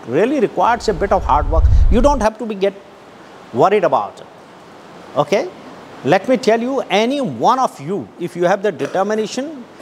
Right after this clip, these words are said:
if you have the passion and love for the armed forces,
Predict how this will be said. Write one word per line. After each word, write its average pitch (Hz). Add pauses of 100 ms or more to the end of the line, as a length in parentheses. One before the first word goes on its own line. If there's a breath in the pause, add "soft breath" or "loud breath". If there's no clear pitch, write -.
(100)
if 147
you 185
have 185
the 208
passion 185
and 147
love 185
for 180
the 180
armed 180
forces, 240